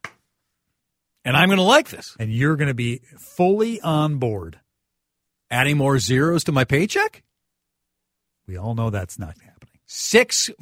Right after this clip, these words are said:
Speaker 1: five one, four six one, nine two two six. Give me a prediction for twenty twenty-four. Text right now. I also predict Jason will join us before this show is done, and he'll, uh, take you home here on C C O.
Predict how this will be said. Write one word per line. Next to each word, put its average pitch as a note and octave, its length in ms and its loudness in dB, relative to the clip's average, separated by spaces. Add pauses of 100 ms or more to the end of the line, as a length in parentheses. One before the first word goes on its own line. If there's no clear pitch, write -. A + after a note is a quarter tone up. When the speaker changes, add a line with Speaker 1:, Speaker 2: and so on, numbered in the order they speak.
Speaker 1:
five F#3 560 4
one, C3 520 2
four F#3 280 0
six - 300 -2
one, C#3+ 240 2
nine A#2+ 240 2
two D3 160 -4
two B2+ 160 -4
six. A2 260 -2
Give D#3+ 140 0
me A3 80 4
a B3+ 60 0
prediction F3+ 840 2 (320)
for D3+ 160 0
twenty B3 920 0 (300)
twenty-four. G#3+ 1120 2 (340)
Text - 500 0
right F#3 220 0
now. E3+ 300 0 (260)
I C#3 80 2
also F#3+ 200 2
predict D#3 320 -2
Jason E3 440 -2
will C#3 120 -4
join D3+ 280 -2
us - 260 -12 (500)
before B2+ 440 -2 (120)
this B2 140 -2
show A2+ 280 -6
is F#2+ 100 -8
done, C#3 220 -2
and C3 120 -4
he'll, C#3+ 240 -6
uh, A#2 200 -4
take F#3 240 -4
you E3 80 2
home F3 220 -4
here G#2+ 120 -8
on G#2 120 -6
C B2+ 140 -10
C - 180 -14
O. - 40 -20